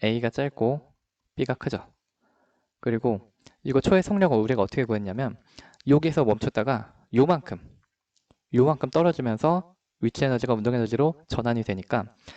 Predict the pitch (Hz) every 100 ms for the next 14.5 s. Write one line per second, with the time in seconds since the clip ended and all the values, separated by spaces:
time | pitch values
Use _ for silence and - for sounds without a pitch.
0 | - - 139 - - - 165 180 - _
1 | _ _ _ - 113 139 156 _ _ _
2 | - - 113 127 143 _ _ _ - 110
3 | 139 - _ _ _ _ _ - 147 -
4 | 147 139 143 151 127 - - - _ _
5 | _ _ _ _ _ _ _ _ _ _
6 | _ _ _ _ - - _ - 143 160
7 | 170 - _ 113 107 110 131 156 _ _
8 | _ _ _ _ _ _ _ _ _ _
9 | _ - 113 113 113 113 - 139 135 117
10 | 101 - - - - _ _ _ _ _
11 | _ _ _ _ _ _ _ _ _ _
12 | _ _ _ _ _ _ - - _ _
13 | - 131 143 160 160 131 117 120 117 107
14 | 156 165 151 92